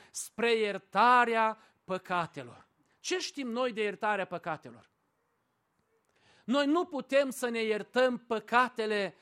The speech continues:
care le poate ierta numai Dumnezeu. Păcatul despărțirii noastre de Dumnezeu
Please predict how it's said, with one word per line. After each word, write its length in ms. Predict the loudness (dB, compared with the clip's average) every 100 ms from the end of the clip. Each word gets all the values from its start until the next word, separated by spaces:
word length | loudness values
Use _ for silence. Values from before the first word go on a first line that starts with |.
| _ _
care 320 | 0 0 0
le 180 | -2 -6
poate 500 | -2 4 4 2 -2
ierta 440 | -2 -2 0 0
numai 540 | 0 0 0 2 2 2
Dumnezeu. 880 | -2 -2 0 -2 0 0 0 -6 -14 _ _ _ _ _ _ _ -16 0
Păcatul 680 | 0 4 4 4 2 -4 -2
despărțirii 1120 | -4 -4 -2 0 0 -6 -2 0 2 -2 -4
noastre 500 | 2 2 2 -2 -2
de 120 | 0
Dumnezeu 720 | -2 -2 -4 0 4 4 2